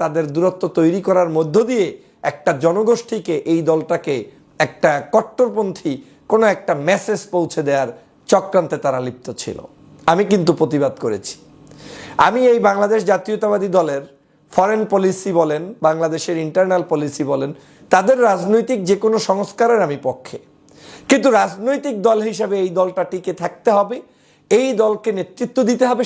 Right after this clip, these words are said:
সেটা আমি বিশ্বাস করি। ভুল আমাদের থাকতেই পারবে, ভুলকে সংশোধন করতে হবে এবং সেটা শোনার জন্য যে মানসিকতা দরকার আমি বিশ্বাস করি খালেদা জিয়ার রয়েছে, বিশেষ করে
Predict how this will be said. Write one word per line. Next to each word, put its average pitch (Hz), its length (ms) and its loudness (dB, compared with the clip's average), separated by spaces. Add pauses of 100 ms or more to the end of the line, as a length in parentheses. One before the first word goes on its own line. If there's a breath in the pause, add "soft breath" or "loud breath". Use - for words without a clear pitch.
সেটা 175 240 -2
আমি 147 200 -6
বিশ্বাস 131 280 -6 (100)
করি। 110 160 -10 (520 loud breath)
ভুল 214 340 4 (100)
আমাদের 208 340 -6
থাকতেই 175 440 -6
পারবে, 110 260 -8 (640 soft breath)
ভুলকে 240 300 4 (120)
সংশোধন 214 440 -2 (160)
করতে - 340 -2
হবে 208 180 -2 (460 soft breath)
এবং 247 140 4 (160)
সেটা 214 300 -6
শোনার 220 320 0
জন্য 220 160 0 (120)
যে 190 40 0 (100)
মানসিকতা 190 460 -2 (100)
দরকার 175 320 -2
আমি 160 180 -4
বিশ্বাস 147 340 -4
করি 139 160 0 (400 loud breath)
খালেদা 151 360 4
জিয়ার 143 260 2
রয়েছে, 180 300 0 (440)
বিশেষ 214 200 2 (100)
করে 190 140 2